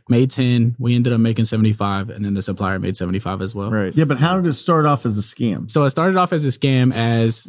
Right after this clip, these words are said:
Speaker 1: the individual who locked it up, locked
Speaker 2: Yeah.
Speaker 1: it up under a deceased person's name.
Speaker 3: Got it.
Speaker 2: Right.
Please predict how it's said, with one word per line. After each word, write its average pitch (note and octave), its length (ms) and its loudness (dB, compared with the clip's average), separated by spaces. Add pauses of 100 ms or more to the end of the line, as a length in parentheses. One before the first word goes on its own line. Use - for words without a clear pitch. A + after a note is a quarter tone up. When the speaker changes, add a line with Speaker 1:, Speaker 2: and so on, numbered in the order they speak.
Speaker 1:
the B2 460 4
individual D3+ 680 4
who C3+ 260 2
locked B2 320 2
it A#2+ 80 4
up, A2 220 0 (140)
locked A#2 300 0
Speaker 2:
Yeah. B2 40 4
Speaker 1:
it B2 40 2
up A#2 160 0
under A2+ 220 2
a G#2+ 160 -2
deceased A#2 500 -2
person's G2 400 -2
name. - 200 -10 (260)
Speaker 3:
Got B2 260 2
it. A2 40 2
Speaker 2:
Right. G2 200 0